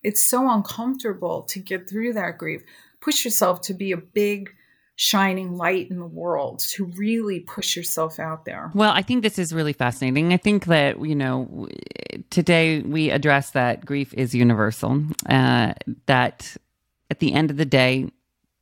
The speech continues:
Speaker 2: at the very least, we can be confident something happens that we don't know exactly, but something happens. If we've lost somebody, they're somewhere. If we want to,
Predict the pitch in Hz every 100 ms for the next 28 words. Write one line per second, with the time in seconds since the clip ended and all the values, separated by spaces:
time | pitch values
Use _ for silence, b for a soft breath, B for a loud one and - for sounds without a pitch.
0 | _ - 143 139 160 175 170 135 127 127
1 | - 143 139 135 - 147 131 131 127 117
2 | _ _ _ - - 151 139 127 113 120
3 | 131 - _ _ _ _ - 131 147 147
4 | 139 131 123 131 120 - 131 127 - 147
5 | 143 139 131 113 - 123 139 - B B
6 | B B - 156 135 143 147 - 156 135
7 | 127 127 135 147 _ _ - 123 - 117
8 | 113 107 117 151 _ _ b b b b
9 | - 123 139 127 139 - - 151 151 175